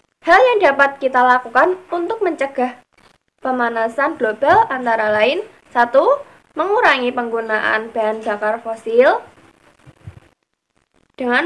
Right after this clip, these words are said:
mengurangi pemakaian ma-, kendaraan bermotor. Selanjutnya, menggunakan energi alternatif. Misalnya menggunakan, misalnya memanfaatkan sinar matahari.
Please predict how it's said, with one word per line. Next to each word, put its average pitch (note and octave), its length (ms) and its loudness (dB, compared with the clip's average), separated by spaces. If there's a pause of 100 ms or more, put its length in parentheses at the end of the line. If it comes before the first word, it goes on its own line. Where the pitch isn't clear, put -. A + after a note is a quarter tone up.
mengurangi C#4 800 -2
pemakaian C4+ 720 0
ma-, A#3 160 -2
kendaraan A3+ 560 2
bermotor. A3 640 0 (480)
Selanjutnya, A#3 640 -2 (160)
menggunakan A#3+ 560 0
energi A3+ 480 -4
alternatif. A3 880 -2 (1300)
Misalnya B3+ 680 2
menggunakan, B3 720 0 (560)
misalnya B3 400 2
memanfaatkan C#4+ 800 -2
sinar F#4 320 0
matahari. B3 720 0